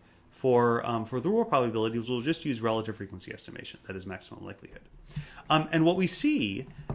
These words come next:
is that now, um, we're gonna, I wanna f-, draw your attention to these two areas. One is the ambiguity onset, and the other is the ambiguity, um, is the, is the ambiguity resolution. And I'm just gonna look at the difference in surprisal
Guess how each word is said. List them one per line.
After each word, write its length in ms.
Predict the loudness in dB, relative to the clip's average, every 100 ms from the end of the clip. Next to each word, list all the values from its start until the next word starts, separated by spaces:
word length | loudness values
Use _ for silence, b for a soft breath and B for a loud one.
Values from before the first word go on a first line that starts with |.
| 4
is 280 | 4 6 6
that 340 | 4 4 2
now, 640 | 4 8 8 6 4 0 0
um, 260 | 2 2 2
we're 180 | 0
gonna, 220 | 2 0 0
I 60 | 0
wanna 220 | 2 0
f-, 140 | -6 0
draw 180 | 6 6
your 160 | 6
attention 360 | 2 -2 -4 -4
to 100 | -2
these 280 | -2 -2 -2
two 400 | 0 0 0 0
areas. 480 | 2 2 0 -8 -2
One 200 | 2 2
is 140 | 0
the 140 | 0
ambiguity 400 | 0 0 -2 0
onset, 460 | 2 2 2 0 0 B B B
and 140 | 2
the 80 | 6
other 220 | 6 6
is 180 | 2 0
the 160 | 2 0
ambiguity, 640 | 0 -2 -2 -2 -4 -6
um, 360 | -8 -8 -8 -8
is 180 | -8 -4
the, 260 | -4 -4 -12
is 200 | -10 -8
the 140 | -6 -6
ambiguity 400 | -6 -8 -6 -6
resolution. 480 | -4 0 0 -2 -12 -16 B B B
And 120 | 4 4
I'm 100 | 4
just 180 | 2
gonna 140 | 2 4
look 180 | 4 2
at 140 | 2
the 60 | 4
difference 380 | 4 4 0
in 100 | 0
surprisal 760 | -2 -2 -2 0 2 0 -4